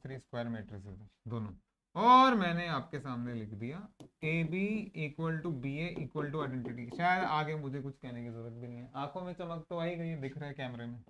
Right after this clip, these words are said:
हाँ, हाँ, दिख रहा है भाई, दिख रहा है। तो यहाँ से क्या पता लगता है? A and B are inverses। चलो कूदो, खुशी मनाओ, ये तो वापस वही वाला, वही वाला कॉन्सेप्ट आ गया जो ट्वेल्थ क्लास में पढ़ पढ़ के जो यहाँ तक आए हैं।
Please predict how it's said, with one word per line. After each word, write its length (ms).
हाँ, 140
हाँ, 280
दिख 140
रहा 120
है 100
भाई, 180
दिख 200
रहा 80
है। 80
तो 40
यहाँ 180
से 100
क्या 140
पता 180
लगता 280
है? 60
A 100
and 200
B 80
are 140
inverses। 480
चलो 300
कूदो, 340
खुशी 220
मनाओ, 460
ये 60
तो 120
वापस 340
वही 140
वाला, 260
वही 160
वाला 220
कॉन्सेप्ट 400
आ 100
गया 260
जो 140
ट्वेल्थ 320
क्लास 260
में 80
पढ़ 200
पढ़ 140
के 180
जो 120
यहाँ 220
तक 120
आए 120
हैं। 120